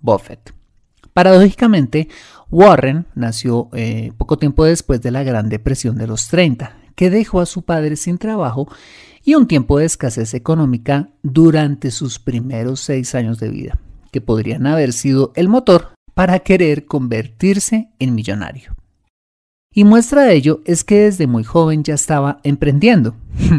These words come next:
<laughs> Imagínate que cuando tenía cinco años, se dice que vendía chicles en el vecindario. <laughs> Luego comenzó a vender limonada, no al frente de su casa, sino la,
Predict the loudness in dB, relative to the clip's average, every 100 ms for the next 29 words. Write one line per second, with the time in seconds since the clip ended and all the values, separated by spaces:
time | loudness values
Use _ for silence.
0 | -2 -16 -20 -20 -6 0 2 2 0 -2
1 | 0 0 0 -4 -6 -6 -6 -2 0 2
2 | 2 2 -2 -6 -10 -14 -6 -4 -2 -4
3 | -8 -6 -4 -2 -4 -4 -6 -4 -4 -4
4 | -4 -6 -6 -10 -6 -4 -2 -2 -4 -4
5 | -2 -2 -2 -6 -10 -2 -2 -2 _ _
6 | _ -8 -4 -2 -4 -4 -2 -2 -4 -4
7 | -2 -2 0 0 0 0 0 0 -2 -4
8 | -6 -2 0 0 0 -2 0 -2 -2 -2
9 | -4 -4 -6 -4 -2 -2 -2 -4 -10 _